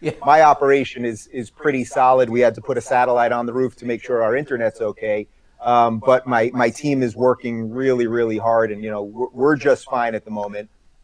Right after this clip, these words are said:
Speaker 2: Uh, but that being said, look, there's, uh, there's obviously, there's sickness out there. There's, there's death. The numbers have not been what everyone predicted them to be, which is fantastic. And perhaps that's because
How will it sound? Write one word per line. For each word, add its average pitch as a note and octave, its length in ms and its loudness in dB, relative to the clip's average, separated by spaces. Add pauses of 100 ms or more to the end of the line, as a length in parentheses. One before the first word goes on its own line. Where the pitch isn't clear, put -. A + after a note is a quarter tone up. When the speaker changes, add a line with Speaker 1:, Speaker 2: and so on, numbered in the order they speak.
(120)
Speaker 2:
Uh, C3 220 2
but D3 180 0
that F#3 180 4
being F3+ 200 2
said, E3 240 4
look, B2+ 180 2
there's, A#2 400 -2
uh, G#2+ 500 0 (460)
there's A#2 200 -2
obviously, B2 760 0
there's G#2+ 180 -6
sickness D3+ 440 -4
out C#3+ 240 0
there. D3 240 0
There's, F#2+ 340 -6 (340)
there's A2+ 200 -2
death. C3+ 280 2
The B2 80 -2
numbers C3 400 2
have G#2 140 -8
not A#2+ 340 -2
been C3+ 260 0
what B2 140 4
everyone A#2+ 360 0
predicted A#2+ 460 -4
them A2 140 -10
to A#2 80 -12
be, A2+ 160 -8
which A2+ 200 -8
is - 120 -18
fantastic. C#3 680 -2
And A#2 140 -4
perhaps A#2 400 -2
that's A2+ 220 -2
because B2+ 540 -4